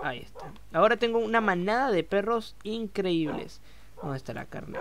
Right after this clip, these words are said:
Ahí está. Tom, te carne, ten carne. ¿No quieres más carne? Ahí está. Y listo.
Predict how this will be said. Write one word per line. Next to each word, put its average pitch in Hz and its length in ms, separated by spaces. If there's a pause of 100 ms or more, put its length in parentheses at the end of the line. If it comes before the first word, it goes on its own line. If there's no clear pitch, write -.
(1000)
Ahí 139 160
está. - 400 (1120)
Tom, 196 360
te 131 320
carne, 175 560
ten 127 340
carne. 180 500 (180)
¿No 131 120
quieres 131 200
más 143 120
carne? 214 320 (160)
Ahí - 100
está. 147 360 (340)
Y 214 160
listo. 170 640